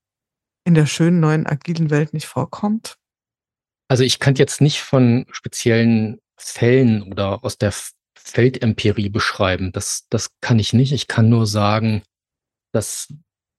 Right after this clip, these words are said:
Speaker 2: ja teilweise manche Menschen agile Führung oder Arbeiten und Führen in agilen Kontexten eher als antiautoritär erleben. Also im Sinne von,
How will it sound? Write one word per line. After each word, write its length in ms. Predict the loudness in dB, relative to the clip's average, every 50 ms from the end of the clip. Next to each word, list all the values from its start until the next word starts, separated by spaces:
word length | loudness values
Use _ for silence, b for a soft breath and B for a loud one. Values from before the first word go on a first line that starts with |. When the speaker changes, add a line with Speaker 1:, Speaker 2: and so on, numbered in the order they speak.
| _ _
Speaker 2:
ja 200 | -10 -6 -6 -4
teilweise 1040 | -4 -6 -4 0 2 4 4 4 2 2 0 0 -2 -2 -2 -2 0 0 -2 -2 -4 -4
manche 440 | -4 -2 0 2 2 2 2 2
Menschen 800 | 2 4 4 4 2 2 2 2 4 4 4 4 2 0 -2 -6 _ _ _ _ _ _ _ _ _ _ _ _ _ _ _ _ _ _ _ _ _ _
agile 600 | -6 -6 -6 -6 -6 -6 -4 -2 -2 0 0 -2 -2
Führung 1040 | -4 -10 -16 -12 -6 -4 0 0 0 0 2 2 2 4 4 4 2 0 -2 -4 _
oder 460 | -2 -2 0 2 2 0 0 -2 -6 -14 _ _ _ _ _ _ _ _ _ _ _ _ _ -8
Arbeiten 540 | -4 -4 -2 -2 0 0 0 0 0 0 -2
und 120 | -4 -4 -4
Führen 320 | -4 -2 0 2 2 2
in 120 | 2 0
agilen 420 | -2 -6 -6 -4 -2 0 0 0 -2
Kontexten 720 | 0 2 2 2 2 0 -4 -4 -4 -8 -8 -6 -6 -6
eher 320 | -4 -4 -2 -2 -2 -2 -2
als 260 | -4 -6 -8 -6 -4
antiautoritär 1160 | -2 -2 0 2 0 0 0 -2 -6 -6 -6 -8 -8 -8 -8 -8 -4 -2 -2 -2 -2 -4 -6 _ -4
erleben. 480 | -2 -2 -2 -2 -2 -2 -2 -2 -2 -2
Also 200 | -2 -2 -2 -2
im 100 | -4 -4
Sinne 200 | -2 0 0 0
von, 340 | 0 0 2 2 4 4 2